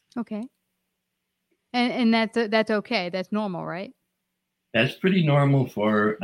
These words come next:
Speaker 2: um, almost everybody.
Speaker 1: Oh,
Speaker 2: One
Speaker 1: okay.
Speaker 2: one of the big pieces of advice I start with for everybody is eating.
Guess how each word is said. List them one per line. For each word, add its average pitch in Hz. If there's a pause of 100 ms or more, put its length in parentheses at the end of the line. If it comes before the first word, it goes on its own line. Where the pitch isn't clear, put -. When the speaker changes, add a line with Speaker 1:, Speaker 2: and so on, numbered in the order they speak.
(120)
Speaker 2:
um, 87 (300)
almost 101
everybody. 92 (560)
Speaker 1:
Oh, 302
Speaker 2:
One 330 (140)
Speaker 1:
okay. 220 (320)
Speaker 2:
one 131
of 151
the 120
big 135
pieces 117
of 202
advice 95
I 98
start 117
with -
for 92
everybody 98
is 95
eating. -